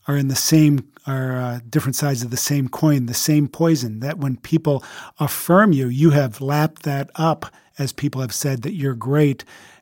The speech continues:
And that ride up feels really good, but it's the same poison as the ride down. And I thought, "Ooh, that, <laughs> that, that was a great thing that, uh,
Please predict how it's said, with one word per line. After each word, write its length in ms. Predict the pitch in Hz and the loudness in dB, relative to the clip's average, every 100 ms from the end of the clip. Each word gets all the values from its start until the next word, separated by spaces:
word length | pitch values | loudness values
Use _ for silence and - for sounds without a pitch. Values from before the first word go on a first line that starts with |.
| _ | _
And 200 | 143 135 | -2 2
that 180 | 160 202 | 2 2
ride 380 | 156 156 147 147 | 2 2 2 2
up 320 | 165 - - | 2 0 0
feels 280 | 160 160 139 | 4 4 4
really 240 | 156 139 | 2 2
good, 260 | 123 165 147 | 2 0 0
but 160 | 120 | -4
it's 140 | 131 - | -4 -6
the 100 | 131 | -8
same 280 | - 147 139 | -2 -2 -2
poison 560 | - 147 127 135 127 - | 0 0 2 -2 -4 -4
as 160 | 147 113 | -6 -4
the 100 | 139 | -6
ride 320 | 143 151 139 | -6 -6 -4
down. 280 | 208 226 180 | -4 -2 -2
And 120 | 156 | -2
I 40 | |
thought, 280 | 147 156 151 - - | -2 -4 -4 -4 2
"Ooh, 220 | 196 123 - _ _ | 2 2 -8 _ _
that, 240 | 156 180 - _ _ | 2 2 0 _ _
<laughs> 260 | _ _ _ | _ _ _
that, 180 | 139 - _ 226 - - - - - - | -2 -2 _ -10 -10 -14 -14 -14 -6 0
that 120 | - | 2
was 120 | 175 | 4
a 80 | 156 | 4
great 380 | 120 147 170 180 | 4 6 6 6
thing 340 | 160 160 151 | 4 6 6
that, 240 | 139 135 139 _ - | 2 -2 -4 _ -4
uh, 540 | 139 135 135 135 131 | -2 0 -2 -2 -6